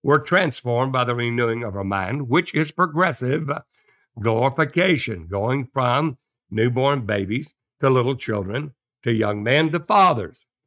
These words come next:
And then we're sealed, uh, there in that last day sealing, in the apocalyptic sealing of Revelation seven.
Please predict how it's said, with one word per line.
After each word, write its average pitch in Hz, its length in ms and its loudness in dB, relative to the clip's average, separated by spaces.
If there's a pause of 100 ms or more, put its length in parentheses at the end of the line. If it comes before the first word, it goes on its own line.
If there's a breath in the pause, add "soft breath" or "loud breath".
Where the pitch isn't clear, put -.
(200)
And 107 320 0
then 156 500 4
we're 143 180 -2
sealed, 147 880 0 (520 soft breath)
uh, 113 280 0
there 117 500 -4 (340)
in 123 360 2
that 120 320 -4
last 131 560 0
day 151 240 0
sealing, 110 540 -4
in 139 120 -4
the 139 100 -4
apocalyptic 135 720 -2
sealing 143 300 -2
of 139 120 -4
Revelation 135 580 0
seven. 143 560 0